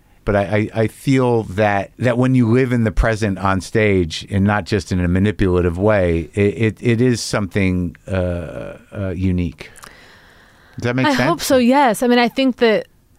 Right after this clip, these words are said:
Speaker 2: this
Speaker 1: How much of what you did with John is improvised? Any, uh, like
Speaker 2: A lot. Like, in the special, yeah, a lot.
Speaker 1: Yeah,
Speaker 2: I mean,
Speaker 1: right?
Speaker 2: we always, we have, like, a, you know, a plan or something, but a lot of it does end up, what ends up staying or being our favorite things are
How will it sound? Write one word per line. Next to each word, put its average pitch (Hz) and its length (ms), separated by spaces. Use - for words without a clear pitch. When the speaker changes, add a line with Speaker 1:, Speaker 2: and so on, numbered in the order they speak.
Speaker 2:
this 208 120
Speaker 1:
How 170 60
much 185 180
of 151 120
what 156 120
you 139 100
did 139 120
with 123 140
John 127 240
is 90 120
improvised? 78 540
Any, 98 240
uh, 90 380
like 90 340
Speaker 2:
A 208 80
lot. 185 420
Like, 196 200
in 208 120
the 202 60
special, 190 540
yeah, 180 200
a 143 40
lot. 113 140
Speaker 1:
Yeah, 98 280
Speaker 2:
I 135 80
mean, 214 120
Speaker 1:
right? 240 80
Speaker 2:
we 156 40
always, 247 220
we 240 160
have, 240 160
like, 190 100
a, 165 100
you 190 60
know, 170 120
a 147 40
plan 170 400
or 170 60
something, 156 360
but 165 100
a 170 40
lot 180 220
of 160 100
it 160 120
does 160 160
end 156 160
up, 156 80
what 196 200
ends 196 200
up 170 140
staying 170 320
or 165 60
being 160 140
our 160 100
favorite 151 340
things 113 300
are - 160